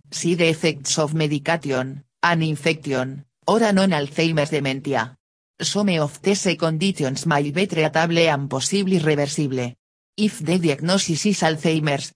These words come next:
beginning treatment early in the disease process may help preserve daily functioning for some time, even though the underlying disease process cannot be stopped or reversed.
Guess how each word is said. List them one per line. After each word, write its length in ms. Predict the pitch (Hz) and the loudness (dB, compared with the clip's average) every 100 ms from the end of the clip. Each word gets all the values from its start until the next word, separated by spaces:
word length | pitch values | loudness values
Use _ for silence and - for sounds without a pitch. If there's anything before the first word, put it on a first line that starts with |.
| _ - | _ -6
beginning 640 | 170 190 170 147 156 190 | 0 0 0 -2 0 2
treatment 580 | 185 175 156 151 185 202 | 2 0 0 0 0 2
early 420 | 151 165 165 156 | 4 2 2 0
in 120 | 175 160 | 0 0
the 120 | 170 | 0
disease 600 | 165 - 170 190 - 156 | 0 2 4 2 2 -2
process 460 | 190 214 208 190 170 | 0 0 2 0 2
may 180 | 147 | 2
help 280 | 147 135 139 | 2 0 -2
preserve 400 | 127 139 185 175 | -4 -2 0 0
daily 440 | 165 151 185 190 190 | 2 2 2 2 0
functioning 720 | 165 143 139 151 170 196 196 | -2 -6 -4 -2 2 2 2
for 240 | - 196 | 0 0
some 300 | 190 147 131 | 0 -2 -2
time, 440 | 139 147 143 135 - _ | 0 0 0 -2 -8 _
even 320 | 185 202 220 202 | 2 4 4 4
though 260 | 151 143 | 4 2
the 240 | 147 151 156 | 2 2 2
underlying 580 | 160 151 151 165 220 | 2 2 0 2 2
disease 600 | 208 202 170 175 190 170 147 | 2 2 2 2 2 -2 0
process 500 | 175 214 - 233 - | 0 0 0 -2 0
cannot 480 | 190 175 190 208 | 0 4 2 0
be 240 | 160 180 170 | 0 2 0
stopped 520 | 160 143 143 156 170 | 0 -2 0 0 2
or 100 | 226 | 2
reversed. 640 | 208 180 147 - 151 127 | 2 0 0 0 -2 -2